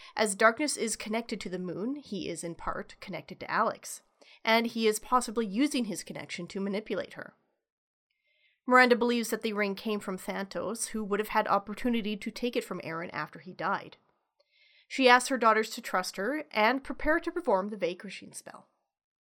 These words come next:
Alex ends up confronting Miranda over the possibility that Aaron is still alive,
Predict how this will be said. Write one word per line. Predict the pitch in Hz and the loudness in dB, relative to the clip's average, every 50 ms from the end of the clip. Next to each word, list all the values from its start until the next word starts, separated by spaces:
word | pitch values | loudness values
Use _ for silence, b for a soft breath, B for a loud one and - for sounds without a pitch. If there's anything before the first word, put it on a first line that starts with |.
| _ - - - - | _ -20 0 6 10
Alex | 330 339 320 320 - - | 10 10 10 8 4 0
ends | - 247 240 233 | 0 2 4 4
up | 254 226 - | 4 4 2
confronting | - - 220 208 - 233 226 233 - 254 240 226 | 0 -4 -4 -2 -2 -2 -2 0 0 0 0 0
Miranda | 196 175 147 147 165 175 196 202 | 0 0 0 -2 0 0 0 2
over | - 220 220 233 | 2 2 2 2
the | 220 220 | 0 -2
possibility | 220 - - 226 214 - 214 190 226 226 214 190 175 190 202 | -2 -2 -2 -2 -2 -2 -2 0 0 0 0 0 -2 -4 -2
that | 202 196 196 196 - | 0 0 -2 -2 -4
Aaron | - 196 214 202 180 160 | -4 -2 -2 -2 -2 -4
is | 165 160 | -6 -6
still | - - 185 165 160 | -6 -4 -4 -4 -4
alive, | 160 170 202 202 175 170 185 214 220 - | -2 0 2 2 2 2 0 -2 -4 -8